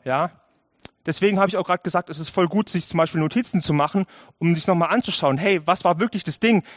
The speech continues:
Wie kann ich das, was zum Beispiel in der Predigt und in der Bibel steht,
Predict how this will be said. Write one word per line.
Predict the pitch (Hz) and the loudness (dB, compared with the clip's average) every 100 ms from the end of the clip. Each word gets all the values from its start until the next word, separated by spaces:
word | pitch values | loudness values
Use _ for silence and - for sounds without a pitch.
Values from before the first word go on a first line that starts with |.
| - | -4
Wie | 180 | 0
kann | 196 220 | 2 0
ich | |
das, | 233 214 | 0 0
was | 190 - | 0 2
zum | 165 | 0
Beispiel | 165 185 | 0 0
in | 151 | -2
der | |
Predigt | 147 226 254 240 190 | 0 0 2 2 2
und | |
in | 170 | 2
der | 165 | 0
Bibel | 139 247 240 196 190 | 2 0 2 0 0
steht, | - 208 285 | 0 0 0